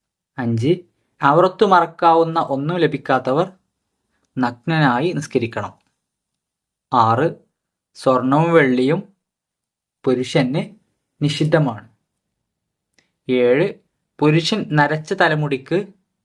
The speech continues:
ചുവപ്പ് കളർ കൊടുക്കൽ സുന്നത്താണ്. ഓക്കെ,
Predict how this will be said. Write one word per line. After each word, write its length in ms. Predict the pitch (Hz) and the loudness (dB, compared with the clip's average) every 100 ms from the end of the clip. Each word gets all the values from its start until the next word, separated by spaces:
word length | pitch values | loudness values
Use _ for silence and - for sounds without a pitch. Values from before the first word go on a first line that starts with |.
| _ _ _ _ _ | _ _ _ _ _
ചുവപ്പ് 480 | 139 143 147 - 185 | -4 -2 -2 0 0
കളർ 240 | 139 156 | 0 -2
കൊടുക്കൽ 500 | 131 123 120 165 - | -6 -6 -6 -8 -8
സുന്നത്താണ്. 680 | - 131 107 104 107 98 98 _ _ _ _ _ _ _ _ _ _ _ _ _ 113 | -8 -8 -6 -10 -12 -12 -16 _ _ _ _ _ _ _ _ _ _ _ _ _ -12
ഓക്കെ, 340 | 113 104 | -10 -12